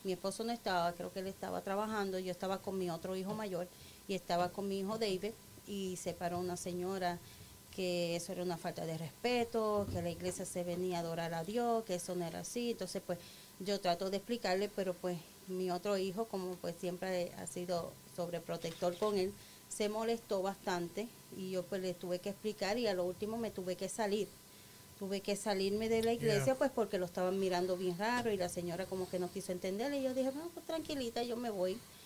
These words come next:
Speaker 1: Y no había problema con eso. Y otra de las experiencias fue que, am, una maestra, no sé, una educadora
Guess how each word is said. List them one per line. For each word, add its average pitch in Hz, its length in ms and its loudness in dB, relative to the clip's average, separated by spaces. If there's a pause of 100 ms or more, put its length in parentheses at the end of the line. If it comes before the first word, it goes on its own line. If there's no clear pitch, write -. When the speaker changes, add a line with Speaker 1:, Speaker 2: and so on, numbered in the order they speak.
(260)
Speaker 1:
Y 214 100 -2
no 202 100 2
había 185 200 2
problema 185 420 2
con 185 200 -2
eso. - 220 -4 (880)
Y 214 120 2
otra 220 260 4
de 247 80 2
las 254 140 4
experiencias 262 640 2
fue 220 360 2
que, 190 520 4 (1300)
am, 165 560 -2 (560)
una 190 600 0 (1200)
maestra, 190 680 2 (720)
no 175 160 -2
sé, 196 280 2
una 190 180 2
educadora 196 600 4